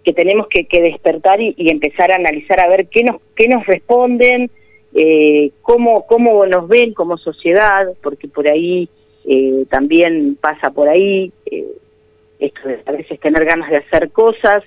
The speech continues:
como la sociedad beneficencia, la comisión. Yo no cabe duda que esa comisión tenía vocación de servicio y ganas de hacer las cosas,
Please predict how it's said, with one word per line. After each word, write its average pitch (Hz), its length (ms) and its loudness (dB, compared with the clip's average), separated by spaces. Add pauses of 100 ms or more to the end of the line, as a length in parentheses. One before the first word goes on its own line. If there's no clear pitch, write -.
como 143 260 -6
la 147 100 -6
sociedad 269 320 0
beneficencia, 208 840 -2
la 143 120 -4
comisión. - 520 -2
Yo 339 240 -2
no 226 100 -16
cabe 143 300 -2
duda 202 260 0
que - 120 -14
esa 143 140 -8
comisión 147 420 -4
tenía 151 340 -2 (280)
vocación 160 520 -2
de 170 120 -2
servicio 151 480 -2
y - 20 2
ganas 135 260 -4
de 131 60 -18
hacer - 180 -18
las - 140 -12
cosas, - 300 -18